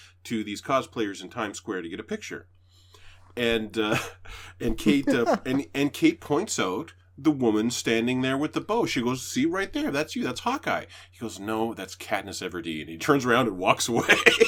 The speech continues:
Speaker 1: <laughs>
Speaker 2: <laughs>
Speaker 1: So there are, they're like, Hawkeye has its moments,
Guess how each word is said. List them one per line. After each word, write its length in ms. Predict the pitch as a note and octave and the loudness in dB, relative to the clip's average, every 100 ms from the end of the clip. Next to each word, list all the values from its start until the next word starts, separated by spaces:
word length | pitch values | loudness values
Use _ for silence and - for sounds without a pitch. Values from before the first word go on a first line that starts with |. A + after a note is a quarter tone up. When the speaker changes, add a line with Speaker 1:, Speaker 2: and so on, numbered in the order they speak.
| E4+ E4 | 4 -4
Speaker 1:
<laughs> 20 | - | 0
Speaker 2:
<laughs> 460 | G3 C4+ A#3 A#3+ C4+ A3 - A3+ - - G#3+ - - E4+ | 6 10 12 12 10 8 10 8 8 2 2 2 -10 -8
Speaker 1:
So 220 | - - E4+ | 0 2 8
there 180 | E4 A#3+ | 12 12
are, 160 | A3+ | 10
they're 320 | G#3+ E3 G3+ | 6 -4 -2
like, 220 | F#3 F#3 - | 0 -2 -2
Hawkeye 480 | - G3+ A3+ A#3+ A#3 | 0 2 2 0 2
has 280 | D3+ D3 D3 | 2 2 0
its 160 | C#3 | -4
moments, 600 | D#3 E3 E3+ A2 - - | 2 4 4 0 -6 -12